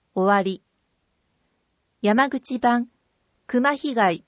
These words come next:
防止対策パッケージによるツキノワグマ総合対策の推進。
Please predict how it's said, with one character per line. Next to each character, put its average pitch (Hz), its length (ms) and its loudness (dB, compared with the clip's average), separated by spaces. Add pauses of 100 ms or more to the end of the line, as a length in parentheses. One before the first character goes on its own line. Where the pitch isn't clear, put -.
防 269 220 2
止 - 160 -6
対 277 220 -2
策 269 260 -4
パ 294 140 0
ッ 277 140 -6
ケ 214 180 0
ー 185 40 0
ジ 170 160 -6
に 165 140 -4
よ 160 120 -4
る 160 200 -6 (340)
ツ - 140 -8
キ 269 120 -6
ノ 277 120 -2
ワ 277 160 0
グ 196 140 -2
マ 165 260 -2
総 285 320 0
合 285 220 -4
対 285 260 -4
策 196 260 -8
の 160 140 -4
推 180 260 -6
進。 160 400 -6